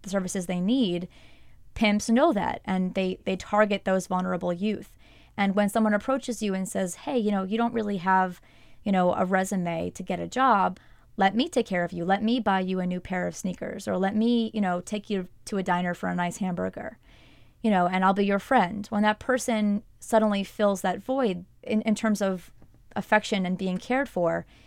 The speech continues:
you know, you're, you're likely to sort of find yourself in a position where you're going to be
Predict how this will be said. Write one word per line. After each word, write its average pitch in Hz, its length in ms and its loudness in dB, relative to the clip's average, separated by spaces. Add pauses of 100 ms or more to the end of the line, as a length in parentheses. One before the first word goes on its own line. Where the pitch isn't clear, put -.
(140)
you 233 80 2
know, 208 80 6
you're, 202 320 0
you're 202 180 0
likely 208 440 2
to 208 140 -8
sort 190 260 -2
of 175 160 -4
find 190 300 0
yourself 180 380 -4
in 185 80 -6
a 175 40 -6
position 180 460 -4
where 180 140 -4
you're 175 140 -8
going 185 260 -4
to 180 100 -10
be 170 320 -6